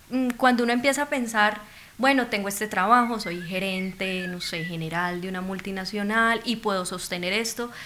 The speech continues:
pero en el fondo ser gerente de una multinacional en tu caso te llena.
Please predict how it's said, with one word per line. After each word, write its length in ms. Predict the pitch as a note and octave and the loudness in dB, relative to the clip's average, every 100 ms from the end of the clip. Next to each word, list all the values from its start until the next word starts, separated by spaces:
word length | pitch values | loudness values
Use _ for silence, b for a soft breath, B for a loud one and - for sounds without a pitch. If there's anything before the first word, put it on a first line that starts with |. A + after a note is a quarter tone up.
| B B - | B B -10
pero 180 | G#3 G#3+ | -6 0
en 80 | G3+ | 0
el 100 | G3 | -2
fondo 420 | - G3+ G3+ A3 | -4 -4 -4 -4
ser 160 | C4 B3+ | -4 -2
gerente 460 | C4+ C4+ C4 C4 | 0 0 0 0
de 180 | C4+ C4+ | 0 2
una 180 | C4 C4+ | 2 2
multinacional 1000 | C#4 C4+ C4 B3 A3+ G#3 G3+ F#3 F3 F3+ | 0 -2 -2 -4 -4 -4 -6 -6 -6 -4
en 120 | A3+ | -6
tu 180 | C4 B3+ | -8 -8
caso 340 | - F3+ E3 G#3 | -6 -6 -8 -10
te 160 | A3+ E3+ | -10 -6
llena. 320 | G3 C#4 | -4 -2